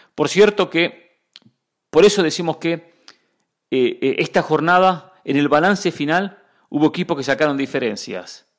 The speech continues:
Eh, Pumas, donde ha recibido más de lo que ha merecido, pero bien porque hizo las cosas en el balance final muy bien en el campeonato. Y Chivas, porque en esta recta final logró acomodarse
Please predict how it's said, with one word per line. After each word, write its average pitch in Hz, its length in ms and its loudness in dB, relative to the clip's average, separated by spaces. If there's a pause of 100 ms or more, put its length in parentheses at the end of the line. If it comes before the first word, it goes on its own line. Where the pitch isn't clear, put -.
(560)
Eh, - 320 -14
Pumas, 208 600 2 (520)
donde 135 400 0
ha 143 280 4
recibido 139 600 -2
más 175 440 0
de 135 80 -6
lo 135 180 0
que 131 200 -2
ha 139 240 2
merecido, 185 960 -2 (440)
pero 160 200 0
bien 226 280 0
porque 151 300 -2
hizo 165 200 -4
las 135 160 -2
cosas 160 400 -6
en 147 60 -2
el 139 120 -2
balance 160 500 0
final 151 380 -2 (200)
muy 156 220 2
bien 175 160 2
en 151 100 0
el 131 100 -2
campeonato. 113 800 -4 (720)
Y 147 120 -6
Chivas, 175 540 0 (280)
porque 139 240 -4
en 151 60 0
esta 147 180 0
recta 190 340 2
final 156 260 -4
logró 139 220 0
acomodarse 120 840 -4